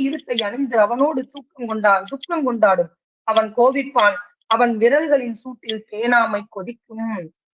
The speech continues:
அதுதான் புரட்சி கவிஞர் செஞ்சார். அவன் நிழல் வெயிலுக்கும் கொடையாகும். பாரதியின் தாசனே, நீயும் இந்த பட்டியலில், பட்டியலின் பாற்பட்டவன்,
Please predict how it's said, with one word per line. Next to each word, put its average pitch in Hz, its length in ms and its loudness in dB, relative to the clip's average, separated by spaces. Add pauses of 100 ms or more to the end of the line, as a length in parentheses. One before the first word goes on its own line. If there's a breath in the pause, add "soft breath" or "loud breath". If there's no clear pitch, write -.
அதுதான் 202 380 2 (120)
புரட்சி 262 360 0
கவிஞர் 208 420 -6
செஞ்சார். 214 400 0 (680)
அவன் 262 200 2
நிழல் 277 300 2
வெயிலுக்கும் 294 600 -2
கொடையாகும். 240 580 2 (580)
பாரதியின் 240 600 2
தாசனே, 233 500 0 (460)
நீயும் 247 340 0
இந்த 233 280 0
பட்டியலில், 240 600 -2 (540)
பட்டியலின் 277 540 0
பாற்பட்டவன், 226 720 0